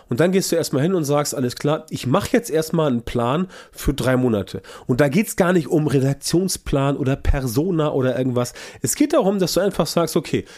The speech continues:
jetzt mal rein hypothetisch, ich möchte, also du, stellen wir uns vor, rein hypothetisch, du willst ab jetzt jeden Tag etwas in Social Media posten,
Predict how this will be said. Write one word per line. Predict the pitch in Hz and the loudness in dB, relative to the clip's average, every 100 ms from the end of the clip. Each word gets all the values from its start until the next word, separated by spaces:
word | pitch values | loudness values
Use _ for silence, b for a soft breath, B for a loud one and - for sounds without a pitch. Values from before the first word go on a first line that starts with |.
| B | B
jetzt | 170 196 | -2 2
mal | 170 | 2
rein | 139 240 | 2 2
hypothetisch, | 285 247 - 233 147 247 - b b b b | 2 0 0 2 2 0 -6 b b b b
ich | 165 139 175 | 0 0 -2
möchte, | 135 131 240 - 160 | 2 4 2 0 0
also | 139 139 214 - | 2 -2 -6 -2
du, | 170 277 - _ _ _ _ - | 0 0 -6 _ _ _ _ -18
stellen | - 147 | 0 2
wir | 143 | 2
uns | 135 | 0
vor, | - 156 240 165 | -2 -2 -2 -2
rein | 127 135 | 0 0
hypothetisch, | 127 127 170 170 117 101 | 0 -2 -2 -2 -4 0
du | 226 262 147 | 2 4 4
willst | 165 254 - - - b b b b b _ _ _ | 2 2 -4 -12 -16 b b b b b _ _ _
ab | 143 127 | -4 0
jetzt | 139 240 - - - - | 0 0 -4 -10 -18 -4
jeden | 123 175 233 | 2 4 2
Tag | 208 - 165 175 | 0 0 0 0
etwas | 156 156 165 147 | -4 0 -2 0
in | 131 | -2
Social | - 147 135 | 0 0 2
Media | 131 135 131 | 2 2 0
posten, | - 143 196 - 220 240 | 2 0 0 -2 -4 -4